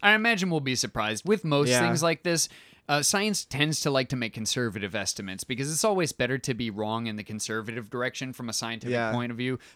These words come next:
Speaker 1: than wrong by, like, over ex-, like, uh, exceeding the bounds of the evidence.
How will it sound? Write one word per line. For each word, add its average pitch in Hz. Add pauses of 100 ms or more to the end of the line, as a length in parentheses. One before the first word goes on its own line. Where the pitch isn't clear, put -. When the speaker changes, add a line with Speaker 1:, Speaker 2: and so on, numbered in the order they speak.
Speaker 1:
than 120
wrong 113
by, 107
like, 101 (480)
over 147
ex-, -
like, 131
uh, 123
exceeding 156
the 135
bounds 120
of 101
the 101
evidence. 113